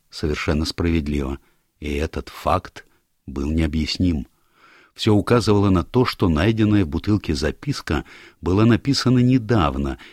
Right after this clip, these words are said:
и вовсе не странствовала несколько лет по океану.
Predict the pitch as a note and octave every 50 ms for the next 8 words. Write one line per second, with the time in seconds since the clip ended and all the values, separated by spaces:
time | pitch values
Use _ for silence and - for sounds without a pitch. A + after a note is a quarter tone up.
0 | - - - E2 D#2 C#2 C2 D2+ G2+ A2 - - A#2+ A2 G#2 G2+ F#2+ - - -
1 | D2+ F2 G#2 A2 A2+ G#2 - - - - D#2 D2+ D2 C#2+ C2 B1 B1+ D#2 F#2 -
2 | - - D#2 C#2+ - - C#2 C2 B1 B1+ C2+ C#2+ D#2 E2 - - _ - - E2
3 | D2+ D#2 - - E2+ D#2+ D#2 D#2 D2 C2 A#1+ -